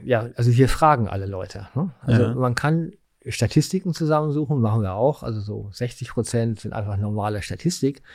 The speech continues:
Speaker 2: Ja.
Speaker 1: Aber das Interessante ist, wenn man sich damit auskennt, die deutsche amtliche Statistik ist falsch, ne?
Speaker 2: Mhm.
Speaker 1: <laughs> Das ist ein großes Drama.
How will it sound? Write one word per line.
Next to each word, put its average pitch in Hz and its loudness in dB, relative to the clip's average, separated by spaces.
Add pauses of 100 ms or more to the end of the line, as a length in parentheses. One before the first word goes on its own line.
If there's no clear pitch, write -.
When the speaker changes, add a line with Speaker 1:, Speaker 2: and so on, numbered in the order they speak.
Speaker 2:
Ja. 107 6 (800)
Speaker 1:
Aber 139 8
das 135 6
Interessante 151 4
ist, 135 0
wenn 139 2
man 131 2
sich 120 -2
damit 117 -2
auskennt, 127 -2
die 127 0
deutsche 156 2
amtliche 147 -4
Statistik 127 -6
ist - -10
falsch, - -8 (100)
ne? 170 -6 (100)
Speaker 2:
Mhm. 117 0
Speaker 1:
<laughs> - -2
Das 131 6
ist 123 2
ein 143 2
großes 117 -2
Drama. 123 2